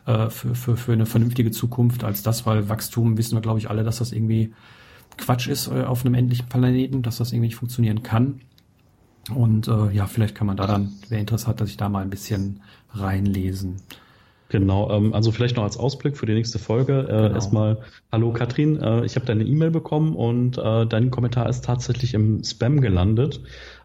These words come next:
Speaker 2: Ähm, es soll so ein bisschen darum gehen, ähm, also einmal gab's eine Kritik, äh, an, äh, der Autorin, mit der ich die letzte Folge hatte,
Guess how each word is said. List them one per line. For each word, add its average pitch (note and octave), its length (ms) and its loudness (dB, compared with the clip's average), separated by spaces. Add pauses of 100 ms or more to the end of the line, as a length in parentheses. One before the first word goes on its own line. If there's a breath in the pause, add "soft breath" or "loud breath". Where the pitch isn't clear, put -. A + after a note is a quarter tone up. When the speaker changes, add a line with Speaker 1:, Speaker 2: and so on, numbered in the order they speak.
(120)
Speaker 2:
Ähm, G#2 540 2
es G#2+ 120 -4
soll A2 120 0
so A2 80 2
ein G#2+ 60 0
bisschen A2+ 240 -2
darum G#2+ 260 0
gehen, A2 500 2 (500 loud breath)
ähm, G2+ 580 0
also G2+ 280 0
einmal G#2 340 2
gab's G#2 320 -4
eine A2 100 0
Kritik, C#3+ 340 -2
äh, - 100 -12
an, G2+ 600 2
äh, F#2+ 240 0 (160)
der A2+ 120 2
Autorin, C#3 440 2
mit B2 140 0
der A2+ 80 2
ich A2+ 100 -2
die - 80 0
letzte A#2+ 200 -2
Folge A#2+ 380 2
hatte, A#2 480 0